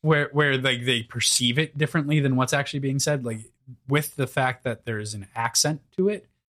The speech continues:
it makes it seem like the, the actual voice is being changed and, and audibly made. Y-, like, th-, there's a distinction there, right? Like, i-, it's not like he's speaking a language and they're perceiving it as their language. It's that he's speaking something into this thing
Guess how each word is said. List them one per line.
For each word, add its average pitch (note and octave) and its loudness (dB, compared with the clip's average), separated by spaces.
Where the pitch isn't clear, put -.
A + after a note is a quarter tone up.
it B2+ 2
makes A#2+ 2
it A2+ -4
seem A#2 2
like G#2 -6
the, G#2 -6
the A#2 -2
actual G#2 -2
voice G2+ -2
is G2 -6
being G2+ -4
changed G#2+ -4
and, F#2+ -14
and G2 -14
audibly G#2+ -2
made. G#2+ -2
Y-, D#3 -4
like, C3+ 0
th-, D3+ -8
there's F3+ 4
a G3 4
distinction E3 2
there, F#2 -10
right? C#3 0
Like, A#2+ -2
i-, A#2+ -4
it's C3 -2
not C3 2
like B2+ 0
he's B2 0
speaking C#3+ 2
a B2 2
language B2 2
and A#2 0
they're A2+ 0
perceiving C3 2
it A2+ -2
as A2+ -4
their A#2 0
language. F#2+ -10
It's G#2 -6
that A2 -2
he's A2 -2
speaking A#2+ -2
something A2 -2
into A2 -6
this G2 -8
thing A2+ -4